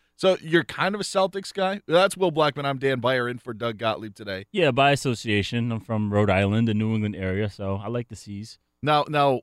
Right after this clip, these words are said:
Speaker 1: Will played collegiately at Boston College, and we were talking earlier, and I said, I said, "Will,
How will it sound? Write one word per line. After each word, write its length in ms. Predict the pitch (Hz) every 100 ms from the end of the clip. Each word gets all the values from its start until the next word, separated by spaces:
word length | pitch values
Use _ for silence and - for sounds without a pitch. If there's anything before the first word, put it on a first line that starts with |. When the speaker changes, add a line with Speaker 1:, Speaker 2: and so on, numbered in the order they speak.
| _ 120
Speaker 1:
Will 240 | 165 208
played 440 | 202 175 151 139 127
collegiately 680 | - 135 127 127 120 123 113
at 160 | 104
Boston 440 | 107 104 - 101 98
College, 500 | 104 95 80 76 -
and 200 | 104 104
we 100 | 123
were 120 | 147 135
talking 460 | 139 120 - 107
earlier, 380 | 113 117 117 110
and 100 | 101
I 80 | 98
said, 320 | - 117 107
I 880 | - _ _ _ _ _ _ _ _
said, 180 | - 180
"Will, 220 | 180 202